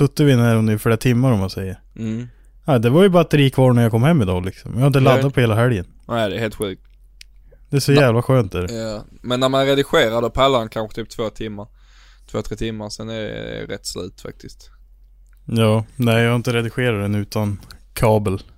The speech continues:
Speaker 2: Nej. Ja, jag brukar
Speaker 1: Så,
Speaker 2: göra
Speaker 1: I
Speaker 2: det. Jag
Speaker 1: don't
Speaker 2: brukar
Speaker 1: vete fan,
Speaker 2: ju
Speaker 1: fan.
Speaker 2: chilla lite, chilla runt lite.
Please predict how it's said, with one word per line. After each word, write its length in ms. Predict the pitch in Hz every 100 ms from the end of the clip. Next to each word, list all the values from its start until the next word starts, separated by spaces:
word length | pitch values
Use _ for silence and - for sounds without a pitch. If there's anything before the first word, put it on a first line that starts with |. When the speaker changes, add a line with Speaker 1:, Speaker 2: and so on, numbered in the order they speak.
| - -
Speaker 2:
Nej. 360 | 110 110 117 110 - - -
Ja, 120 | 117
jag 100 | 123
brukar 180 | 123 107
Speaker 1:
Så, 60 |
Speaker 2:
göra 80 | 90
Speaker 1:
I 20 |
Speaker 2:
det. 60 | 120
Jag 100 | 113
Speaker 1:
don't 140 | 113
Speaker 2:
brukar 240 | 117 110 120
Speaker 1:
vete 40 |
fan, 200 | 117 113
Speaker 2:
ju 60 | 113
Speaker 1:
fan. 100 | 87
Speaker 2:
chilla 260 | 87 117 110
lite, 220 | 107 107 -
chilla 260 | - 110 110
runt 280 | 110 107
lite. 320 | 101 95 95